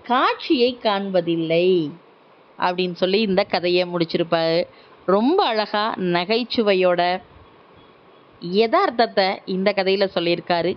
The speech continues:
"கனி இருக்க காய் கவர்ந்தற்று." ரொம்ப அழகான நம்முடைய பாடல்கள் இருக்கும் பொழுது நாம அப்-, நமக்கு முற்றிலும் பொருந்தாத ரைம்ஸ் சொல்லி கொடுத்து குழந்தைகளுக்கு அதன் கருத்தைய சொல்றதில்ல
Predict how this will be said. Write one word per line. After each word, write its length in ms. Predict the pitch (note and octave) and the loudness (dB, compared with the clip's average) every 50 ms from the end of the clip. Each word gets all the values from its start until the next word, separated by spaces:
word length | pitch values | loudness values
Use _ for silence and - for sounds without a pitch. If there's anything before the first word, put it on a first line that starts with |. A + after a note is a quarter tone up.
| - - | -8 -4
"கனி 320 | - - A3+ A#3+ C#4+ D#4+ | -2 -2 -2 0 0 0
இருக்க 480 | D#4+ D4 B3 A#3 G#3+ - A3+ A#3 A#3+ - - | 0 0 0 -2 -2 0 0 0 0 -4 -10
காய் 300 | - - F#3+ F#3 F#3 F3+ - | -4 -4 -4 -4 -4 -4 -2
கவர்ந்தற்று." 640 | - F3 E3+ F3 F3 F3 F3 F3+ E3+ F3 - F#3+ G3+ - - - - - - - - - | -2 0 0 0 -2 0 -2 -2 -2 -2 -4 -4 -4 -4 -8 -18 -20 -20 -20 -20 -4 -2
ரொம்ப 320 | F#3 G3+ A3 A#3 A#3+ C#4 | 0 0 2 2 2 2
அழகான 640 | B3 G#3 G3+ G3+ G3+ - - G3+ G3 F#3+ F#3+ F#3+ F#3 | 2 2 0 -2 -2 -2 -2 -2 -2 0 -2 -2 -2
நம்முடைய 520 | F#3 F3+ F3 F3+ G3 G#3 G3+ G3+ F#3 F3+ | 0 -2 -2 0 0 0 2 2 2 2
பாடல்கள் 520 | F3 - F#3 F3+ F3 F3+ G3 - - F#3+ F#3 | 0 0 -2 0 0 -2 -4 -2 -2 -2 0
இருக்கும் 320 | F3 E3+ F3 - - F3+ | -2 -2 -4 -6 -6 -2
பொழுது 440 | F3 E3+ E3 E3 D#3+ E3+ E3+ E3+ - - - - - - - - - | 2 2 2 2 2 2 0 0 -2 -6 -14 -20 -20 -20 -20 -8 -4
நாம 500 | F#3 G3 G3+ A3 A3 G3+ F#3 F3+ F#3 - - - - - - - - | -2 -2 -2 -2 -2 -2 -2 -2 -4 -6 -10 -16 -20 -20 -20 -18 -6
அப்-, 280 | - F3 F#3+ - - _ | -2 -2 -2 -2 -4 _
நமக்கு 560 | E3+ G#3 G3+ G#3 A3+ B3 B3+ A#3+ - C4+ B3 | -2 -2 0 0 0 -2 -2 -2 -2 -2 -2
முற்றிலும் 680 | - A3 A#3+ C4 B3+ - - F#4+ F4 F4 E4+ E4+ D#4+ | 0 0 0 0 0 2 2 2 2 2 2 0 0
பொருந்தாத 560 | C4+ B3+ A#3 A3+ A3+ A3+ A3+ A3+ A3 G#3 F#3+ G3 G3 G3+ G#3 - - - - - - - - - _ - | 2 2 2 4 2 2 2 0 0 0 0 0 0 0 -2 -6 -12 -20 -20 -14 -12 -12 -12 -12 _ -2
ரைம்ஸ் 400 | F3+ F#3+ G3 G3+ A3 A#3 A#3 A3+ | 2 2 2 2 2 0 -2 -2
சொல்லி 260 | G#3 F#3+ G3+ F#3+ F#3 | 0 0 0 0 0
கொடுத்து 360 | F3 - F#3 F3+ F3+ - G#3 | 0 0 -2 0 0 0 -2
குழந்தைகளுக்கு 520 | G3 G#3 F#3+ G3+ G#3 G#3 G3 F#3+ F#3 F#3 F#3+ | 0 2 0 2 2 0 -2 -2 0 -2 -2
அதன் 220 | F3+ F#3 F3 F3 E3 | -2 -2 -4 -4 -2
கருத்தைய 560 | - F#3+ F3+ G3 A3 G#3+ - G#3+ F#3+ F3+ F3+ F3 - - | -2 0 0 0 -2 0 0 0 2 2 0 0 0 -4
சொல்றதில்ல 500 | E3+ F3 F3+ F#3+ F#3 F3+ F3 E3 D#3+ | -4 -2 0 -2 -2 -2 -4 -2 0